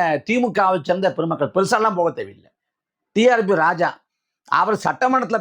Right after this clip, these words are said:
பேசுறப்ப தளிக்கோட்டை ராசு தேவர் பேரன்கிறார், தளிக்கோட்டை ராசு தேவர்ங்கிறார். அதே போல தருமபுரி பாராளுமன்ற உறுப்பினர், முன்னாள் பாராளுமன்ற உறுப்பினர் செந்தில்குமார், அவர் வந்து அரவிந்த் கெஜ்ரிவால் பேரை சொல்ல சொன்னா அரவிந்தும்பார், கெஜ்ரிவால்னு சாதி சொல்ல மாட்டார்.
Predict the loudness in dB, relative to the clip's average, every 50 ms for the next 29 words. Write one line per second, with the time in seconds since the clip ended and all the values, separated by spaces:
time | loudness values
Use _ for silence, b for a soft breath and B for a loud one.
0 | 0 2 2 4 2 2 2 2 0 0 0 0 0 2 0 0 0 0 0 0
1 | 2 2 2 2 4 2 2 2 2 0 -2 0 2 2 2 2 0 0 0 2
2 | 2 2 2 0 0 -2 -2 -4 -4 -6 _ _ _ _ _ _ _ _ _ _
3 | _ _ _ _ _ _ 0 0 0 0 0 -2 -2 0 0 0 2 2 2 2
4 | 2 0 -2 -4 -2 0 2 2 4 2 2 0 -2 -2 -4 -10 _ _ _ _
5 | _ _ _ _ -6 -2 -2 0 2 2 2 2 2 2 2 2 2 2 2 0
6 | 0 0 0 0 2 2 2 2 2 0 -2 -4 -6 -2 0 2 2 2 0 -2
7 | -4 -2 -2 -2 -2 -2 -4 -4 -6 -6 -4 -2 0 0 2 2 0 0 0 -2
8 | -2 -2 -2 -4 -4 -4 -4 -4 -4 -4 -2 -2 -2 -2 -2 -4 -6 -8 -10 -12
9 | _ _ B B B B B B B B B B B B 0 0 2 2 2 2
10 | 2 2 2 2 2 4 4 4 2 0 0 -2 -2 -2 -2 -2 -2 -2 -2 -2
11 | -2 -2 -2 -2 -2 -2 -2 -2 -2 -2 -4 -4 -4 -2 -2 0 2 2 2 2
12 | 0 0 -2 -2 -2 -2 -2 -2 -2 -2 -2 -2 -2 0 2 2 2 2 0 -2
13 | -2 -2 -2 0 0 -2 -2 -4 -8 -8 -8 -10 -12 -14 -14